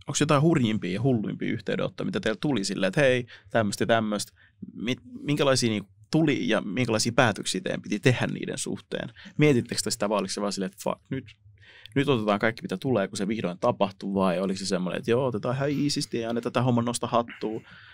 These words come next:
Mua kiinnostaa niinku kauheasti tää, miten tää, niinku, koska toi oli kuitenkin jotain semmoista, mitä oli odotettu niin monta vuotta.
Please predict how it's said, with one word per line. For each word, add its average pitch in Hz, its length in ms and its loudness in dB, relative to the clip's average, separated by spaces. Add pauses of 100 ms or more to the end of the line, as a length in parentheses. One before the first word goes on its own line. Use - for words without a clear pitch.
(160)
Mua 107 100 -2
kiinnostaa 101 360 -4
niinku 98 200 -8
kauheasti 98 360 -6
tää, 92 180 2
miten 95 260 -2
tää, 78 160 0
niinku, - 340 -8
koska - 320 -6 (100)
toi 123 80 2
oli 113 100 2
kuitenkin 117 240 -2
jotain 104 160 2
semmoista, 107 240 -4
mitä 101 80 0
oli 101 80 -2
odotettu 95 380 -4
niin 110 220 -4
monta 104 280 0
vuotta. 131 380 0